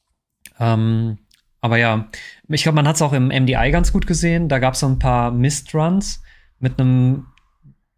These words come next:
war das nicht Voritang, was die dann gespielt haben? Voritang und dann Hunter, äh, Monk und noch irgendwas Physical Damage-mäßiges?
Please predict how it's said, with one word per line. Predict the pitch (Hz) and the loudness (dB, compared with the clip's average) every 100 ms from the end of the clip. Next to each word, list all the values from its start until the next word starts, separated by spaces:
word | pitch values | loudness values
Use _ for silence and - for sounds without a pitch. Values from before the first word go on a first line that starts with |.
| _ _ _ | _ _ _
war | 117 120 | -2 -2
das | 180 | 0
nicht | 233 214 | 0 0
Voritang, | 120 143 175 151 160 180 _ _ _ - | 0 0 0 -2 -2 -4 _ _ _ -10
was | 123 135 | -6 -4
die | |
dann | 131 135 | -2 -2
gespielt | 127 139 | -2 -4
haben? | 135 135 | -2 -2
Voritang | 123 135 147 139 147 147 _ _ _ | -2 -2 -2 -2 -2 -4 _ _ _
und | 113 113 | -4 -2
dann | 110 | 0
Hunter, | 127 151 147 143 135 135 135 - | 2 2 2 2 2 2 0 0
äh, | 120 117 117 117 120 | 0 2 0 0 -2
Monk | 127 117 123 143 147 156 - _ _ _ _ _ _ _ _ _ | -2 0 2 2 2 0 -6 _ _ _ _ _ _ _ _ _
und | 127 123 | 0 2
noch | 131 | 2
irgendwas | 156 139 135 139 135 - | 0 0 0 -2 -2 -10
Physical | - 139 143 135 123 | -4 -2 -2 -2 0
Damage-mäßiges? | 120 139 - 147 156 160 165 165 - | 0 0 -2 -4 -2 -2 -4 -6 -16